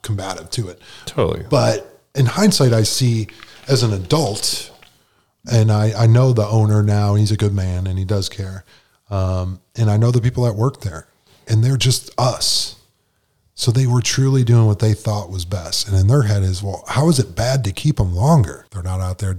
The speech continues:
Speaker 1: dying." So it was, it was done with, like, correct motive. It was like, "Well, they're struggling transitioning, so we should add a piece where they leave and try to get a job." Or, you know, they go back and they go back home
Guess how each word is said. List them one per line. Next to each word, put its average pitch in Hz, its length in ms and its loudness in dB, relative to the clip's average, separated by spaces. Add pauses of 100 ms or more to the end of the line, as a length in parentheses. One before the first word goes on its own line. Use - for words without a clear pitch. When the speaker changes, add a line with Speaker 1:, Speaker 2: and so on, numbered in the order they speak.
(140)
Speaker 1:
dying." 120 440 0 (500)
So 143 240 0
it 175 100 2
was, 185 200 2
it 202 100 4
was 196 160 4
done 208 320 4
with, 131 160 4
like, 135 200 -2
correct 156 360 2
motive. 113 500 2
It 123 60 2
was 123 180 -2
like, 113 180 2
"Well, 113 380 0 (340)
they're 135 120 2
struggling 160 560 2
transitioning, 120 720 2
so 110 100 0
we 131 100 0
should 139 140 -2
add 139 120 2
a 123 40 2
piece 143 260 -2
where 131 100 0
they 123 100 2
leave 139 200 0
and 104 100 -4
try 113 120 0
to 107 80 0
get 107 140 -2
a 107 80 0
job." 113 400 -2 (400)
Or, 104 400 0 (380)
you 110 120 -2
know, 101 100 0
they 120 140 2
go 165 160 2
back 170 300 2
and 127 80 4
they 131 60 4
go 147 120 2
back 131 220 2
home 127 580 2